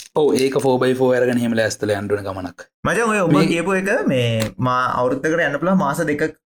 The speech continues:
Speaker 2: කාලයක් අතරතුරදී විතරයි නේද?
Speaker 1: පාදයාත්‍රාව සති තුනයි.
Speaker 2: සති තුනකදීනේ?
Speaker 1: සති
Speaker 2: ඒ
Speaker 1: තුනයි.
Speaker 2: කොයි
Speaker 1: සති
Speaker 2: කාලෙද?
Speaker 1: තුනකට ගේට්. ඕක ඕපන් කරන්නේ, අ, ඒ ලෙවල් කියන්නේ මාස මට. මම ඒ ලෙවල් මතක තියන් හිටියේ.
Speaker 2: හ්ම්.
Speaker 1: අගෝස්තු වලට කලින් මාස වගේ මට මතක විදියට.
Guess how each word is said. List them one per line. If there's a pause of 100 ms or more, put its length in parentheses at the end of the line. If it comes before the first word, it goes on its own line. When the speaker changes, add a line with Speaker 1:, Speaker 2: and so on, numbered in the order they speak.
(160)
Speaker 2:
කාලයක්
අතරතුරදී
විතරයි
නේද? (380)
Speaker 1:
පාදයාත්‍රාව
සති
තුනයි. (680)
Speaker 2:
සති
තුනකදීනේ?
Speaker 1:
සති
Speaker 2:
ඒ
Speaker 1:
තුනයි.
Speaker 2:
කොයි
Speaker 1:
සති
Speaker 2:
කාලෙද?
Speaker 1:
තුනකට
ගේට්. (680)
ඕක
ඕපන්
කරන්නේ, (260)
අ, (600)
ඒ
ලෙවල්
කියන්නේ
මාස
මට.
මම
ඒ
ලෙවල්
මතක
තියන්
හිටියේ.
Speaker 2:
හ්ම්.
Speaker 1:
අගෝස්තු
වලට
කලින්
මාස
වගේ
මට
මතක
විදියට.